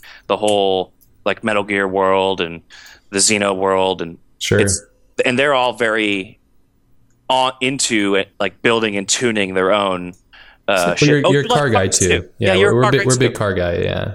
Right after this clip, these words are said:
Speaker 2: yeah. I fucking love cars. Like, if I didn't, I, I think I love cars just, like, point zero zero zero one percent less than I do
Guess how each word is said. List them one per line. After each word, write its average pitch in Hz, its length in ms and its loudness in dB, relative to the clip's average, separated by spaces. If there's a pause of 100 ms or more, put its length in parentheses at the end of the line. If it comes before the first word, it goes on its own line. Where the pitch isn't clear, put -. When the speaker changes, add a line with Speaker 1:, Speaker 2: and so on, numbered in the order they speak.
Speaker 2:
yeah. - 140 -4
I 104 160 -2
fucking 104 360 -4
love 95 260 0
cars. 92 380 -2
Like, 92 200 -2 (400)
if 104 200 0
I 117 120 2
didn't, 117 340 0
I, 113 180 2
I 117 120 0
think 151 160 0
I 147 60 2
love 135 200 0
cars 127 320 0
just, 180 960 2
like, 104 600 -2
point 156 280 4
zero 143 240 4
zero 135 240 4
zero 120 260 4
one 113 280 2
percent 104 480 2
less 104 360 2
than 101 120 2
I 98 80 2
do 98 480 0